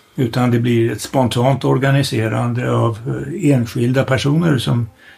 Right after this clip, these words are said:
gör ett bra arbete, men som inte är en samlad kraft, så att säga. Och orsaken till att det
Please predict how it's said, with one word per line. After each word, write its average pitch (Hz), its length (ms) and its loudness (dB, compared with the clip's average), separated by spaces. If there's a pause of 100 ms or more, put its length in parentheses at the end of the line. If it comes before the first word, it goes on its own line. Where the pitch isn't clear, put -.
(120)
gör 123 200 2
ett 117 140 -2
bra 120 220 0 (100)
arbete, 127 540 0
men 117 220 0
som 127 160 0
inte 123 400 -2 (600)
är 127 160 -2
en 120 140 -2
samlad 117 600 0
kraft, - 380 -4
så - 140 -14
att - 60 -12
säga. - 240 -6 (560)
Och 156 300 2
orsaken 139 680 0
till 143 220 2 (600)
att - 180 -8
det 147 460 2